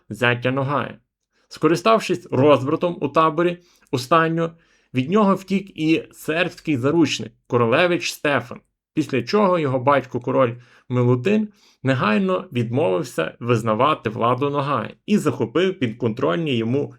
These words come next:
Віден і Браниче. Тож, маючи перевагу, Токта на цей раз зібрав значні сили.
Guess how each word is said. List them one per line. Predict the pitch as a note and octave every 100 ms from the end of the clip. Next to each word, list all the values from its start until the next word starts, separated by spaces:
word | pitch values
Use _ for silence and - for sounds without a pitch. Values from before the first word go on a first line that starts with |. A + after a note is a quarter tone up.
| A2+
Віден | A#2 F#3 E3 D#3+ -
і | B2+ B2 A#2+ - _ _ -
Браниче. | A2+ B2+ C3+ B2+ C#3+ B2 - _ _ _ _ _ _ _ _ _ _ -
Тож, | D#3 C3 - _ _ -
маючи | C#3 F3 D3+ - B2
перевагу, | B2+ D3+ G#3 G#3 F#3+ G3 _
Токта | - G#3 G#3 - F3 -
на | B2
цей | A#2 D3 C3
раз | C3+ D#3+ - _ _
зібрав | A2+ A#2+ G#2+ C3 C#3+ _
значні | A2+ A2+ G2+ B2
сили. | B2 D3 A#2